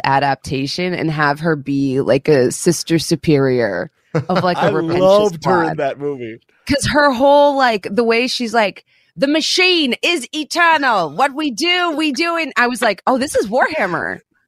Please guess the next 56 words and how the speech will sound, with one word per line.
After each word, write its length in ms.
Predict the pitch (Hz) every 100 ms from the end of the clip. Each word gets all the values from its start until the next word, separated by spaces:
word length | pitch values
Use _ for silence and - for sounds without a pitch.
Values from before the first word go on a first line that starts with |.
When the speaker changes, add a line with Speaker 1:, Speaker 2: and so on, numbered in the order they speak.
| _ _ _ _
Speaker 1:
And 120 | 240 285
I 120 | 359
got 220 | 320 370
into 160 | 285 381
an 80 | 330
argument 320 | 214 254 339 277
with 80 |
someone 200 | - 240 226
where 60 |
I 40 | 233
was 100 | 240
like, 140 | 226
"No, 140 | 254 311
no, 80 |
no, 160 | 302 214
guys, 260 | 180 233 202
this 160 | 233
is 140 | 247 170
Warhammer." 360 | 226 247 196
And 100 | 160
they're 80 | 175
like, 180 | 180 170 -
"No, 180 | 208
it's 180 | 208 196
not." 140 | 175 131
I 40 |
was 80 | 208
like, 180 | 254 - -
"It 160 | 269
literally 560 | 247 247 277 277 269 247 -
is. 320 | 247 247 196
It's, 160 | 208 -
like, 140 | 233
all 260 | - 208 233
of 100 | 214
the, 240 | 233 226 180
the 220 | 185 247
eternal 540 | 247 214 247 240 254
machine." 420 | 240 247 - 220 226
It's, 120 | 226
like, 160 | 240 214
so 300 | - 214 220 -
Admech-y 840 | 320 330 190 220 220 - 240 240
and 160 | 208 196
so, 180 | - 190
like, 300 | 190 175 - _ -
all 160 | - 190
the 140 | 214
indoctrination. 680 | 226 196 170 185 202 202 208
I 20 |
was 80 | 208
like, 100 | 196
"She 360 | - - 240 262
needs 440 | 220 202 220 175 -
to 120 | 165
be, 420 | 143 143 113 139